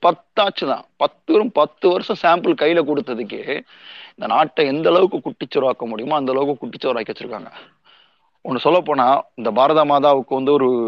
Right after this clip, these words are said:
மனித உருவம் கொடுத்தா அந்த மனித உருவத்துக்கு வந்து ஒரு மனித உருவத்துக்கு அது நிக்கக்கூடிய ஒரு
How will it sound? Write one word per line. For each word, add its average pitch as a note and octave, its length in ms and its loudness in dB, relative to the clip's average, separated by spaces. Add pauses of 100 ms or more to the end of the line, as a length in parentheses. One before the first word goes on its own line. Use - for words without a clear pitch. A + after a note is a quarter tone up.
மனித C#3 320 -2
உருவம் B2 380 -2
கொடுத்தா A2+ 360 -6 (420)
அந்த A#2+ 220 -4
மனித C#3+ 300 -2
உருவத்துக்கு C3 520 -2
வந்து C3+ 260 -2 (240)
ஒரு C3 140 -2
மனித D#3 300 0
உருவத்துக்கு C3+ 520 -2 (420)
அது B2+ 200 0
நிக்கக்கூடிய C3+ 580 0
ஒரு A#2 200 0